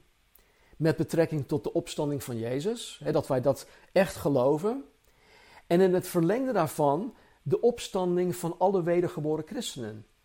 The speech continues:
Wees daarin standvastig, wees daarin vastberaden dat je dat niet alleen gelooft, maar dat je daarnaar leeft. De vraag is dus: ben jij er voor honderd procent zeker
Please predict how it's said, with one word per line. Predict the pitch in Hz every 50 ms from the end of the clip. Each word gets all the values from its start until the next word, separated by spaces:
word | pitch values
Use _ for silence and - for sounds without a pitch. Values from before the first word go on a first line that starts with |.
| _ _ _ _ _ _ _ _ _ _
Wees | - 127 135 190 240 262 214 -
daarin | - 220 214 220 214 190
standvastig, | - - 208 185 - - 247 226 - - - 143 131 - 113 110
wees | 147 185 214 233 - -
daarin | - 190 185 185 185 185 180 180 175 - -
vastberaden | - - - - 220 220 - - 170 156 151 143 143 147 151 131
dat | 131 202 208 208
je | - 175
dat | 165 160 151 151 - - - -
niet | 131 139 151 175 233 262 -
alleen | 247 226 214 185 160
gelooft, | - - 160 143 143 165 190 208 202 -
maar | 175 151
dat | 180 170 -
je | 175 160
daarnaar | 143 156 156 160 156 156 156 156 147
leeft. | 151 170 185 165 120 95 - - - - - _ _ _ _ _ _ _ _ _ _ _ _ _ _ _ _ _ _ _ _ _ _ _ _ _
De | - 165
vraag | - - 196 240 277 269 -
is | 247 156 120
dus: | 147 139 123 143 175 - - - - _ _ _ _ _ _ _ _ _ _ _ _
ben | - 123 101 104 170 175 226 254 247
jij | 226 208 190 185 185 185 190 190
er | 170 165 151
voor | - - 160
honderd | 131 120 156 180 196 208 208 -
procent | 208 196 180 - - 185 175 160
zeker | 113 147 123 113 113 107 110 117 135 131